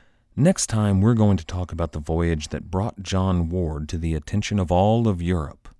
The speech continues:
the voyage that made him the most infamous man in the world, the voyage that made him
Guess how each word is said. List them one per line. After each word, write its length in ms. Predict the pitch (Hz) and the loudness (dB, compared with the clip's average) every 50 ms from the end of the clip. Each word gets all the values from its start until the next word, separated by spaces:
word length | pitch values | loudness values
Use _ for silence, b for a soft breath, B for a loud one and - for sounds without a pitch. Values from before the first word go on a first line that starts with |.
| _ _ _ _ _ _ _ - | _ _ _ _ _ _ _ -8
the 100 | - 90 | -6 -4
voyage 480 | 78 76 82 85 87 90 90 87 85 82 | -2 0 2 2 2 2 2 0 -2 -4
that 120 | - - - | -6 -6 -4
made 340 | 87 87 87 90 92 87 | -2 -2 0 0 0 0
him 460 | 85 82 90 95 92 92 92 92 92 85 | -2 -4 -4 -4 -2 -2 -2 -2 -2 0
the 60 | 87 | 0
most 300 | 87 90 90 85 - - - | 2 2 2 0 -2 -4 0
infamous 560 | 101 107 107 - - 104 101 98 90 - - | 2 2 2 2 2 2 2 2 2 0 0
man 500 | 95 92 90 92 92 95 98 101 101 104 | 0 0 2 2 0 0 0 0 0 0
in 160 | 98 92 95 | 0 0 0
the 80 | 98 98 | 0 0
world, 600 | 98 104 110 117 101 82 71 71 67 - - - B B B B B B B B B B B B B - | 0 2 2 2 2 0 -2 -4 -8 -12 -14 -16 B B B B B B B B B B B B B -10
the 60 | - | -6
voyage 420 | 78 85 85 85 82 87 85 - - | 0 2 2 4 4 2 0 0 -2
that 100 | - - | -2 -2
made 260 | 90 87 87 85 82 | 0 0 0 0 -2
him 680 | 90 113 131 135 127 120 117 107 101 92 87 87 - | 0 0 0 2 2 2 2 2 0 -2 -4 -8 -14